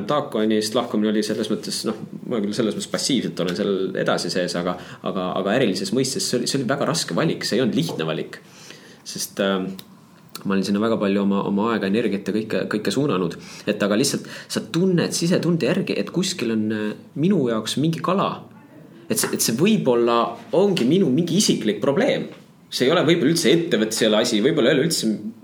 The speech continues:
see on, vot see on minu mingisugune isiklik, äh, äh, mingisugune teema sees, et hommikul ei ärka enam, äh, silmalt säravad püsti, vaid, äh, vaid kuskil on niisugune,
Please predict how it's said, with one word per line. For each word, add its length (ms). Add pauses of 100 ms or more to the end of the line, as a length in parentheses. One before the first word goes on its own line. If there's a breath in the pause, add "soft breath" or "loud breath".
see 240
on, 80
vot 160
see 80
on 100
minu 380
mingisugune 560
isiklik, 580
äh, 300 (500 loud breath)
äh, 220 (100)
mingisugune 680
teema 440
sees, 380 (100)
et 160
hommikul 400
ei 80
ärka 400
enam, 220 (100)
äh, 560
silmalt 480
säravad 460 (160)
püsti, 420
vaid, 320
äh, 160 (140)
vaid 180
kuskil 400
on 80
niisugune, 400